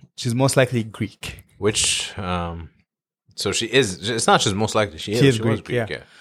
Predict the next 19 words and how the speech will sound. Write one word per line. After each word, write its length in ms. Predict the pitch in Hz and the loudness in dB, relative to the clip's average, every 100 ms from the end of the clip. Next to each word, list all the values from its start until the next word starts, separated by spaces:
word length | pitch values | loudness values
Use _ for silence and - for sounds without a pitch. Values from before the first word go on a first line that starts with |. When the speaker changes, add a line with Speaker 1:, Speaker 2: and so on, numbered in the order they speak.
| _ | _
Speaker 1:
Cleopatra 560 | - 147 147 151 156 143 | 2 2 6 4 6 4
hails 300 | 110 135 131 | 6 4 6
as 120 | 117 | 4
one 120 | 123 131 | 4 4
of 60 | 117 | 2
the 60 | |
Macedonian 600 | 113 117 117 117 120 110 | 2 0 2 2 4 2
queens, 380 | - - 117 131 | 0 0 2 4
with 100 | 123 | 4
her 120 | 117 | 4
great-great-aunt, 1000 | 110 120 127 - 131 127 - 110 120 143 - | 4 4 4 4 4 4 2 4 4 2 0
Cleopatra 500 | 123 113 120 - 107 | 0 4 2 4 2
the 100 | 107 | 2
third, 500 | - 113 110 127 - _ _ _ _ _ _ 127 | 4 4 4 0 -8 _ _ _ _ _ _ -2
beco-, 580 | 123 131 110 117 123 117 | 4 4 2 -4 -4 2
being 200 | 127 123 | 4 4
a 60 | |
notorious 560 | 117 117 127 120 117 - | 4 4 4 4 2 -2
figure. 360 | - 117 104 | 0 0 0